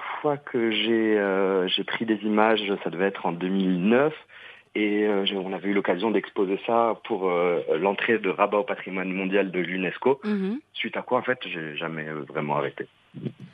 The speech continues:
Speaker 2: Et donc, euh, les, des études en, en architecture, c'est ça ?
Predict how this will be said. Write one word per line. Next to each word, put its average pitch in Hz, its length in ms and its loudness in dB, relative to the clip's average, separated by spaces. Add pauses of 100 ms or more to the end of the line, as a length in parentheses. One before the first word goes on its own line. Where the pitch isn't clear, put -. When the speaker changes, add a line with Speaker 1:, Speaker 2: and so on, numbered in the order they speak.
(320)
Speaker 2:
Et 190 160 -2
donc, 208 320 -4
euh, 214 220 4
les, 214 180 2
des 196 340 0
études 226 320 0
en, 214 120 4
en 202 200 0
architecture, 262 720 -4
c'est 202 140 -4
ça ? 247 300 0